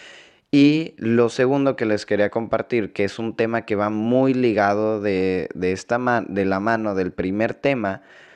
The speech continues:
es que es muy importante el autoconocimiento. Y les hablo de este tema porque específicamente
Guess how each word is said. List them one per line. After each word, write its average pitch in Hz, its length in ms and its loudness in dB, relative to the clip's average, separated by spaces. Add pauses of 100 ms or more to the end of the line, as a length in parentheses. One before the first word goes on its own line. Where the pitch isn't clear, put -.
(640)
es 120 440 -2
que - 160 -4
es 117 120 -4
muy 135 260 0
importante 123 1080 -4 (320)
el 107 160 -2
autoconocimiento. 95 1120 -6 (1300)
Y 113 140 0
les 113 220 -2
hablo 127 240 -2
de 139 40 0
este 135 180 -10
tema 131 360 -2
porque 98 880 -4
específicamente 113 1400 -4